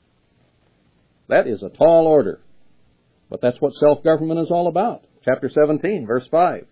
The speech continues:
"Whoso mocks the poor reproaches his maker, and he that is glad at calamity shall not be unpunished." Sometimes we feel better about ourselves if we can put somebody else down and laugh at their calamity, laugh at their sin, laugh at their ineptitude.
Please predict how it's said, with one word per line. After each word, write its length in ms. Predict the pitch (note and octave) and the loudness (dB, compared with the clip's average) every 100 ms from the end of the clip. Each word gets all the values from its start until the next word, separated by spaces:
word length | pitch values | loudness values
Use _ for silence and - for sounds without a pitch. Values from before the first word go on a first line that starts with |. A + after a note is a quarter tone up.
| _ _ _ _ _ | _ _ _ _ _
"Whoso 360 | - F3+ G3 E3 | 0 2 4 2
mocks 400 | C#3 D#3+ F#3 - | 4 2 0 -4
the 80 | F3+ | -4
poor 320 | - A#3 G3 | 4 4 4
reproaches 520 | B2 A2+ C#3+ D3 C#3+ | 0 -2 0 0 -4
his 160 | C3+ C3+ | -6 -4
maker, 480 | D3+ G#3 G#3+ G#2+ - _ _ _ _ | 0 -2 -2 -10 -12 _ _ _ _
and 140 | A2+ | -4
he 160 | D3 F3 | 0 2
that 120 | F3+ | 2
is 200 | D#3+ B2 | 0 0
glad 440 | C3+ F3+ G#3 D#3 | 2 4 4 2
at 120 | B2+ - | -2 -2
calamity 600 | D3 D3+ A3 D#3+ G#2 F2+ | 0 2 0 -2 -6 -8
shall 240 | - G#2+ | -8 -4
not 220 | B2 C3 | -4 -4
be 120 | C#3 | -4
unpunished." 640 | C#3 D3+ D3 F3+ F3 - _ _ _ _ _ _ _ | -2 -4 -6 -10 -12 -20 _ _ _ _ _ _ _
Sometimes 420 | B2+ B2+ C#3 C#3+ | -12 -8 -6 -6
we 140 | C3 C#3 | -6 -6
feel 180 | D#3 C#3+ | -6 0
better 280 | D3 G#3 | 0 0
about 220 | C3+ A2+ A2 | -4 -6 -8
ourselves 480 | G2+ - A#2 C3 | -10 -8 -6 -6
if 60 | A2 | -10
we 80 | B2 | -16
can 120 | A#2+ | -14
put 180 | C#3 - | -16 -10
somebody 340 | C#3+ C3 B2 | -8 -6 -4
else 180 | C#3 F#3 | -6 -6
down 220 | C3 A#2+ B2 | -8 -8 -8
and 80 | |
laugh 200 | B2+ C#3 | -6 -6
at 80 | C#3 | -8
their 140 | D3 F#3 | -12 -10
calamity, 480 | C3+ G#2+ F#2+ F#2+ | -10 -10 -10 -10
laugh 240 | G2 B2+ D3 | -6 -6 -6
at 100 | D3+ | -6
their 160 | F3+ | -6
sin, 380 | F3 C#3 G#2 F2 _ _ _ _ _ _ - | -4 -6 -8 -10 _ _ _ _ _ _ -10
laugh 320 | A2 B2 C#3+ | -6 -6 -8
at 120 | C3+ | -8
their 200 | C3+ C#3 | -6 -6
ineptitude. 720 | C#3+ C3+ - - - A#2 F2 | -6 -8 -10 -16 -10 -10 -10